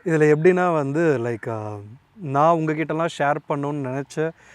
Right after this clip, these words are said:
நிறைய கொஸ்டின்ஸ் வந்து நீங்க எல்லாருமே கேட்டிருக்கீங்க. So, I am eagerly to answer for that question. So,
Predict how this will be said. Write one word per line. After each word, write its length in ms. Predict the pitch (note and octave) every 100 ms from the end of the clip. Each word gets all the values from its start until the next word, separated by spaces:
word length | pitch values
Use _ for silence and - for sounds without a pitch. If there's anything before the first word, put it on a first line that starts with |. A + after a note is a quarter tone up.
| -
நிறைய 360 | B2+ B2+ D#3+ F3+
கொஸ்டின்ஸ் 440 | D#3+ C3+ D#3 D3+ -
வந்து 240 | B2+ C#3
நீங்க 220 | C#3 C3
எல்லாருமே 340 | B2 B2+ B2 C3 C3
கேட்டிருக்கீங்க. 500 | A#2+ A2+ B2 A#2+ D#3+ - - _
So, 340 | - C3 B2+ - -
I 140 | B2+
am 180 | A#2 C#3
eagerly 440 | D3 D3+ D3+ D3+ C#3
to 100 | C#3 B2 A2+ G#2+ G2+ _ _ _
answer 280 | B2+ C3 C#3+
for 220 | C3 A2+
that 100 | A#2 -
question. 340 | A#2 - F3+ A3+ _ _ _ _
So, 100 | _